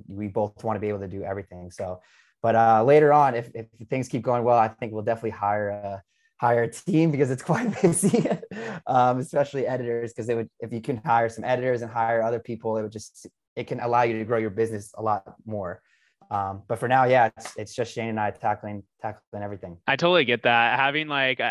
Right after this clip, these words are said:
Speaker 2: edited
Speaker 1: Yeah.
Speaker 2: a little bit of my first episode, I'm like, "Oh yeah." And especially video too, like, shots, angles,
Speaker 1: Mm.
Speaker 2: watching through that, th-, that's a lot of time. And I think it's really impressive
Speaker 1: Yeah.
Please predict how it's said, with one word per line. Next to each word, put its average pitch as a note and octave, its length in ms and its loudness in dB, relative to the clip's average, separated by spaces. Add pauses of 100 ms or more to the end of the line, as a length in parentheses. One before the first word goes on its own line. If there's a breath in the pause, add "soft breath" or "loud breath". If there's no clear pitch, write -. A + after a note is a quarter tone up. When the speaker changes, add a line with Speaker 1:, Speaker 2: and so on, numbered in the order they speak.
(100)
Speaker 2:
edited B2 180 0
Speaker 1:
Yeah. B2 60 0
Speaker 2:
a - 20 0
little A#2+ 180 0
bit A#2+ 100 0
of A2+ 80 0
my A2+ 160 2
first A2 260 2
episode, B2 300 2
I'm B2+ 60 0
like, B2 160 0
"Oh C3+ 100 4
yeah." B2 440 0
And D3+ 140 -2
especially F3+ 380 0
video C3 340 0
too, B2+ 360 0
like, G#2+ 180 -2
shots, D3+ 520 0
angles, C#3 540 -2
Speaker 1:
Mm. A#2 60 -10
Speaker 2:
watching C3 340 2
through C3+ 200 0
that, C3 340 2
th-, C#3+ 160 -2
that's D3 240 0
a - 20 -6
lot C#3 240 2
of A2 80 -6
time. A2+ 480 0
And D3+ 100 0
I E3+ 80 4
think A#3+ 180 -2
it's G3+ 120 0
really E3 160 4
impressive B2+ 460 0
Speaker 1:
Yeah. A2+ 140 -2